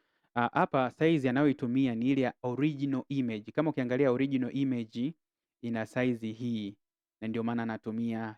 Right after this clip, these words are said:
size hiyo hiyo. Kwa hiyo kumbadilisha hapa, unamwambia size iweje.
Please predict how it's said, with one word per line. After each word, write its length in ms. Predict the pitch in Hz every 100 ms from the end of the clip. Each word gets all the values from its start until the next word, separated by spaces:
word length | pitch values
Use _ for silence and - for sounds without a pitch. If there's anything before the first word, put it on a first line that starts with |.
| -
size 280 | 117 110 107
hiyo 280 | 113 107 104
hiyo. 280 | 104 101
Kwa 160 | - 120
hiyo 280 | 123 120 113
kumbadilisha 840 | - 110 107 113 117 127 139 113
hapa, 420 | 110 107 - 107 - _ _ 107
unamwambia 480 | 107 107 107 113
size 380 | 107 110 110 110
iweje. 540 | 107 120 147 147 151